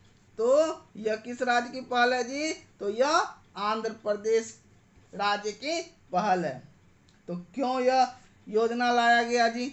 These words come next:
तो आंध्र प्रदेश सरकार ने क्या किया, कोविड नाइनटीन लॉकडाउन के कारण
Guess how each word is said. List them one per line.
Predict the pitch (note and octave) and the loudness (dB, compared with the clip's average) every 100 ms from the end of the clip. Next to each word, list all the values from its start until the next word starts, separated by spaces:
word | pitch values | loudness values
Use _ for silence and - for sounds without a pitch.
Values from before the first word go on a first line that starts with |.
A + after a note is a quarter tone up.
| - _ _ _ - | -10 _ _ _ -10
तो | - - A3+ | -10 -8 -2
आंध्र | C4+ D#4+ - | 0 0 -2
प्रदेश | C#4 C4+ D4+ | -4 -2 -2
सरकार | - B3+ B3 B3 C4 | 0 -2 0 2 2
ने | C4+ G#3+ | 0 -4
क्या | G#3 F3 | -4 -4
किया, | F3 A3 A#3+ | -2 2 2
कोविड | B3 - A#3+ B3+ B3+ D#4 D4+ | 2 -6 -2 2 2 0 -4
नाइनटीन | C#4 A3+ A3 G#3+ - B3+ C4+ G4+ - _ _ | -4 -2 -2 -4 -6 -6 -4 -6 -12 _ _
लॉकडाउन | F3 G#3 A3 A#3+ A#3+ A3+ C#4 D#4+ D#4 | -4 0 2 2 -2 -4 -2 -2 -2
के | G#3+ | -4
कारण | G3 F3 F3 G#3+ | -4 -2 -2 0